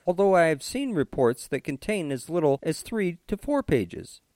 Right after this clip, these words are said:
When you give away free reports, it, it builds a much more substantial credibility on your part,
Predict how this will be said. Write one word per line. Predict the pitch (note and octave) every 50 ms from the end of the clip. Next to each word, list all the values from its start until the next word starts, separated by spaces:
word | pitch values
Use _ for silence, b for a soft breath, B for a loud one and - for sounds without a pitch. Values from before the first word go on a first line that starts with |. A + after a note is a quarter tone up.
| _ _ -
When | - F3 F#3+
you | F#3 F3+
give | E3 G#3 B3+ B3+
away | D#4 C4 G#3+ F#3+ E3+
free | - - G3+ G3+ G#3+
reports, | A3 G#3+ F#3+ - - G#3 F#3+ C3 G#2+ C#3+ - -
it, | - - D3 -
it | D#3 D3+ -
builds | - G#3 A3 G#3+ E3
a | D#3
much | D3 D#3+ F#3+ A#3 - - -
more | F3+ F3 D#3+
substantial | - - D3+ B2 - - - E3+ F3 E3+ - - C#3 B2
credibility | - - F3 F3 D#3+ D3 - F3+ A3 A#3 G3 C#3 A#2 A#2 -
on | - B2 A#2+ C3
your | D#3 G#3 C4+
part, | - - - G2 F2+ F2 -